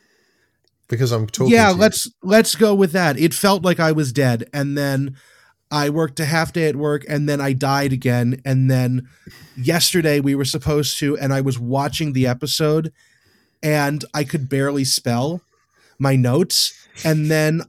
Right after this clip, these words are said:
Speaker 2: I fell asleep in front of the television and woke up with Emerson, 'cause we were supposed to record on Tuesday, and I was watching the episode right before I, uh, re-, was gonna record this, and Emerson was messaging me like, "Are you ready?" I'm like, "Man, I fell asleep.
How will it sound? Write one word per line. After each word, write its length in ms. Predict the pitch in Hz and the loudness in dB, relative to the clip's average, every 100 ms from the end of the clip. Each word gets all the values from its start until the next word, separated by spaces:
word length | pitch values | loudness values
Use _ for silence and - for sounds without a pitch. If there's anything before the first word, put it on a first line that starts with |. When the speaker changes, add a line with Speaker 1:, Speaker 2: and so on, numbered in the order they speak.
| - | -2
Speaker 2:
I 220 | 151 147 | 0 0
fell 360 | 139 185 156 156 | 0 0 2 2
asleep 420 | - - 147 143 | 0 0 -2 -2
in 120 | 143 | -4
front 240 | 151 139 | -4 -2
of 80 | 135 | -2
the 80 | 131 | -4
television 580 | 131 131 131 131 120 131 | -4 -2 0 0 -2 -4
and 220 | 123 127 | -2 0
woke 240 | 131 135 | 0 -2
up 180 | 135 123 | -4 -4
with 100 | 135 | -4
Emerson, 600 | 127 131 131 147 127 123 - - - | -2 -2 -2 -2 -4 -6 -12 -14 -2
'cause 120 | 196 | 2
we 140 | 247 | 4
were 80 | 240 | 2
supposed 240 | 233 208 - | 2 -2 -2
to 60 | |
record 400 | 175 175 190 160 | -6 -4 -2 -2
on 220 | 127 135 | 0 -2
Tuesday, 540 | 131 147 135 131 117 113 - _ | -2 -4 -2 -2 -2 -4 -12 _
and 120 | 151 | -4
I 40 | 151 | -2
was 120 | 143 | 0
watching 240 | 156 139 | -2 -2
the 60 | 151 | -6
episode 360 | 135 147 135 | -4 -4 -4
right 180 | 131 135 | -2 -4
before 220 | 139 131 | -4 -6
I, 200 | 135 127 | -2 -2
uh, 160 | 120 120 | -2 -2
re-, 120 | 117 120 _ _ _ _ _ _ | -6 -10 _ _ _ _ _ _
was 140 | 139 131 | -2 0
gonna 140 | 147 | 0
record 300 | 131 165 156 | -2 -2 -2
this, 120 | 143 | -2
and 100 | 135 | -2
Emerson 300 | 147 165 - | -2 -2 -4
was 100 | 151 | -4
messaging 320 | 135 147 151 143 | -4 -6 -4 -4
me 80 | |
like, 160 | 135 135 | -2 -2
"Are 40 | |
you 220 | 143 185 226 | -2 0 0
ready?" 200 | 202 202 | 2 0
I'm 160 | 170 | 0
like, 200 | 160 156 | -2 -2
"Man, 320 | 165 175 214 | -2 0 0
I 200 | 214 180 | 0 -2
fell 260 | 208 254 196 | -2 0 0
asleep. 500 | 131 - 123 120 117 | 0 -2 0 -2 -2